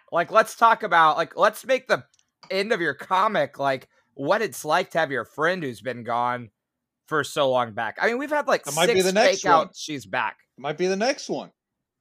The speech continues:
Speaker 1: Like, this is just, not to mention the complication of the Psylocke Captain Britain thing. Yeah, it's, uh, it's a lot.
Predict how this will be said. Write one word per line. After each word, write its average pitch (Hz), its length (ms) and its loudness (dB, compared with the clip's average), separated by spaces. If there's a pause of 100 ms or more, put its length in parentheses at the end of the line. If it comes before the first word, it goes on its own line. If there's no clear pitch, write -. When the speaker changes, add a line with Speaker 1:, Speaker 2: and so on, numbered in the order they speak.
(1400)
Speaker 1:
Like, 127 140 -16
this 170 180 -10
is 160 160 -16
just, - 320 -14 (300)
not 202 260 2
to 180 60 -8
mention 139 380 -8
the 110 140 -14 (220)
complication 107 720 -6
of 90 140 -12
the 90 80 -20
Psylocke 87 540 -14
Captain 90 260 -20
Britain 85 180 -20
thing. 87 140 -20 (300)
Yeah, 127 260 -2
it's, 170 240 -6
uh, 185 300 0
it's - 140 -16
a 175 40 -6
lot. 175 240 -8